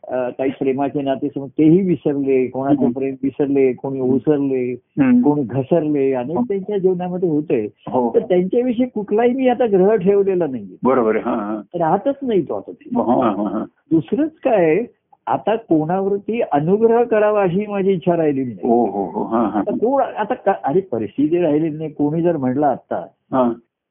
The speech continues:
Speaker 1: काय की
Speaker 2: हा.
Speaker 1: बाबा या, तर त्याचा शिष्य म्हणून त्याच्यावर अनुग्रह करावा,
Speaker 2: हा.
Speaker 1: त्याला द्यावा.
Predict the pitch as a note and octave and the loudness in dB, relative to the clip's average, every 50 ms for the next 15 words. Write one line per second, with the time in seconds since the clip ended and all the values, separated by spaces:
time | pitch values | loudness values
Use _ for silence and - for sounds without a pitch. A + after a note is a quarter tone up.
0 | _ - F2+ F2 F2 - _ _ _ _ _ - C#3+ C#3+ D3 C#3+ - B2 B2+ A#2+ | _ -12 -10 -10 -10 -12 _ _ _ _ _ 0 2 2 4 4 2 2 2 0
1 | A2+ B2 B2+ A#2 F#2+ F2+ - C3 A#2 G#2 C3 C3 B2 - D3 C3+ A#2 - B2+ B2 | 0 0 0 0 -2 -4 -4 -6 -4 -2 -4 -4 -2 -2 -2 -2 -2 -4 -8 -6
2 | - - D#3 C#3 C3+ C#3+ D3 C3 C3+ C3+ A#2+ A#2+ C#3 D3 C#3+ C3+ A#2+ A#2+ C3 A#2+ | -4 -4 -4 -4 -4 -6 -8 -6 -4 -4 -2 -2 -2 -2 0 -2 -4 -4 -4 -2
3 | B2+ B2 C3 C#3+ B2+ C#3+ C#3 C3+ C3 A2+ G2 F2 E2+ - _ _ _ _ - - | 0 0 0 0 2 2 2 2 2 0 -2 -6 -10 -14 _ _ _ _ -4 -2
4 | C#3+ C#3 B2 G#2+ G#2 G#2+ A#2 A2+ G2 E2 | 0 0 0 0 -2 -2 -4 -4 -4 -6